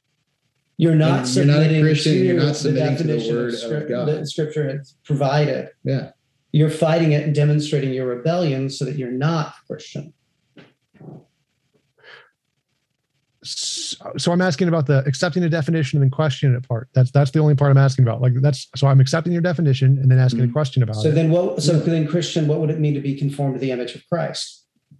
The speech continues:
Speaker 1: What does it mean to be conformed to the image of Christ that, like Paul tells us?
Speaker 3: What?
Speaker 1: What does it
Speaker 3: What,
Speaker 1: mean to
Speaker 3: what
Speaker 1: hold
Speaker 3: is
Speaker 1: every thought captive to obedience to Christ? Like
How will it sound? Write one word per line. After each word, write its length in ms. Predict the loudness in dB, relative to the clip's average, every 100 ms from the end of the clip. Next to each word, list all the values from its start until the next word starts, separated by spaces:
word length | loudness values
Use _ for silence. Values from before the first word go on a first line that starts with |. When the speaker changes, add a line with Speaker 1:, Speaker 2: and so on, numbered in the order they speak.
| _ _ _ _ _ _ _ _ _
Speaker 1:
What 80 | 0
does 100 | 0
it 60 |
mean 160 | 0 0
to 40 |
be 120 | -2 -4
conformed 340 | -4 -4 -6
to 20 |
the 40 | -6
image 160 | -8 -12
of 100 | -6
Christ 360 | -4 -4 -6
that, 200 | -8 -10 -6
like 220 | -6 -6
Paul 180 | -8 -8
tells 260 | -6 -8 -8
us? 380 | -12 -16 -20 _ _ _ _ _
Speaker 3:
What? 240 | -2 -2 -2 _ _ -20 -4
Speaker 1:
What 80 | 0
does 100 | 2
it 60 | 4
Speaker 3:
What, 60 |
Speaker 1:
mean 100 | 4
to 60 | 4
Speaker 3:
what 80 | 4
Speaker 1:
hold 160 | 4
Speaker 3:
is 60 | 2
Speaker 1:
every 160 | 0 -2
thought 300 | -2 -4 -4
captive 340 | -6 -4 -4
to 100 | -2
obedience 500 | -2 -4 -4 -6 -8
to 100 | -14
Christ? 460 | -8 -6 -6 -10 -10
Like 220 | -10 -12